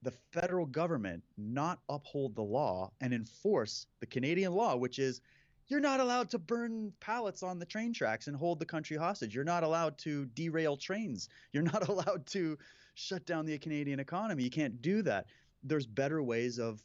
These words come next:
negotiating any issue that you have. First of all, within that community, if there's dissenting voices,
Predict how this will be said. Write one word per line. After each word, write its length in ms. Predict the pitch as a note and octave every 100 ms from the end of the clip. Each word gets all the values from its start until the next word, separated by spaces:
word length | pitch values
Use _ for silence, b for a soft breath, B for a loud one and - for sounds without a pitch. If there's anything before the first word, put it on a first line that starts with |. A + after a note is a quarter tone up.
| -
negotiating 840 | B2+ A#2+ A#2 - A#2+ A#2 A#2+ A#2 A#2+
any 260 | A#2+ B2+
issue 280 | G#2+ - B2
that 180 | C#3 C3+
you 80 | D3
have. 320 | G3+ D#3+ -
First 240 | D3 F3
of 80 | F#2+
all, 240 | F#2 A#2+ - _ _ -
within 280 | B2 C3+ A#2+
that 180 | A2+
community, 500 | - A2+ G#2+ A2 E3
if 120 | C#3 -
there's 200 | A2+ -
dissenting 520 | G2 - A#2 G#2+ F#2+
voices, 500 | A2 F3+ G2+ B2+